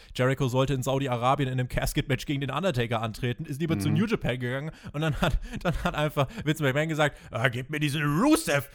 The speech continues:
Speaker 1: dann tritt der halt gegen den Undertaker an.“ <laughs> Wo dann alle nur gelacht haben. Äh, ja, aber also guckt euch an, äh, ich fand das sehr spannend, ähm, und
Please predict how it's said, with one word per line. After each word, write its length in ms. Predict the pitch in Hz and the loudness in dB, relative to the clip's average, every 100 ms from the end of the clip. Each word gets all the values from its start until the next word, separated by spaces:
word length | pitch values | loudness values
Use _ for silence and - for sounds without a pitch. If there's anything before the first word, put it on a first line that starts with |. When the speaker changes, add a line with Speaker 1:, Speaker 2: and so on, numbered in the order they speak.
| - | -6
Speaker 1:
dann 180 | 123 127 | -6 -2
tritt 380 | 170 165 - | -4 -4 4
der 140 | 233 240 | 8 8
halt 200 | 143 - | 6 0
gegen 160 | 139 | -2
den 120 | 131 123 | -2 -2
Undertaker 580 | 123 113 120 107 117 | -2 -2 -2 -2 -2
an.“ 80 | 107 | 0
<laughs> 480 | 160 151 143 160 143 | 0 0 -2 -2 0
Wo 180 | 143 139 | 2 2
dann 180 | 127 120 | 2 2
alle 200 | 143 139 | 0 0
nur 160 | 127 | 0
gelacht 380 | 120 113 135 - | 0 0 0 -2
haben. 240 | 98 104 - - - - | 0 0 -4 -14 -12 -2
Äh, 40 | |
ja, 880 | 110 107 107 107 107 107 - 113 - - | 2 2 2 2 0 -2 -2 -2 -4 -2
aber 240 | 139 156 | 0 2
also 220 | 170 185 | 2 0
guckt 320 | 156 208 208 | 2 2 4
euch 160 | 190 147 | 2 2
an, 180 | 165 202 | 2 2
äh, 140 | 143 147 | -2 -2
ich 120 | 131 | -2
fand 160 | 160 | 0
das 140 | 165 - | 0 0
sehr 140 | 147 | -2
spannend, 340 | - - 165 165 - - | 0 -2 -2 -4 -12 -10
ähm, 580 | 135 127 127 123 120 120 - | 0 2 4 2 0 -2 -6
und 500 | 139 117 117 - - | 0 2 2 -2 -12